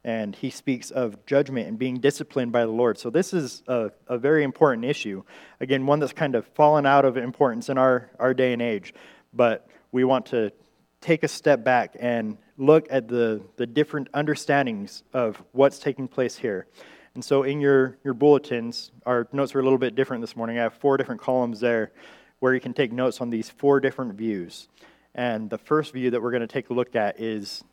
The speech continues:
the view of transubstantiation. Now, you're gonna hear some big words in the message this morning. Again, hang with me. Uh, <laughs> don't let me lose you.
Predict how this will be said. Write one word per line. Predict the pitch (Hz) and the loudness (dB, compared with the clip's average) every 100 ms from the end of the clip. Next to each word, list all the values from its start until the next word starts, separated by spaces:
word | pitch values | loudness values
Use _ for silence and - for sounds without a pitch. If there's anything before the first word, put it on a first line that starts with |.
| _ _ | _ _
the | 113 | -8
view | 123 127 | -4 -2
of | 123 110 - | -2 -4 -6
transubstantiation. | - - 143 139 - 131 - 135 123 - 110 110 107 - 80 - _ - - _ _ | -12 -6 -4 -6 -6 -10 -6 -6 -6 -6 -6 -4 -6 -12 -18 -20 _ -20 -20 _ _
Now, | - 127 110 - _ | -2 0 0 -4 _
you're | 139 | -2
gonna | 139 131 | -2 2
hear | 143 139 131 127 _ | 4 6 4 0 _
some | - 135 123 - _ _ | -8 -6 -6 -10 _ _
big | 160 151 | 0 6
words | 147 131 117 - | 8 8 4 -6
in | - 123 120 117 - | -4 -2 -2 -6 -10
the | 127 | -4
message | 120 - 110 | -2 -2 -6
this | 117 | -8
morning. | - 113 110 113 _ | -6 -6 -6 -8 _
Again, | - 123 123 113 - _ | -4 0 0 -2 -10 _
hang | 151 | -4
with | 143 123 | 0 0
me. | 110 95 - | -2 -10 -6
Uh, | - 117 117 139 | -2 0 0 -4
<laughs> | - | 2
don't | 151 139 | 4 4
let | 139 135 | 2 0
me | 135 | 0
lose | 127 127 110 | 0 0 0
you. | 120 | -4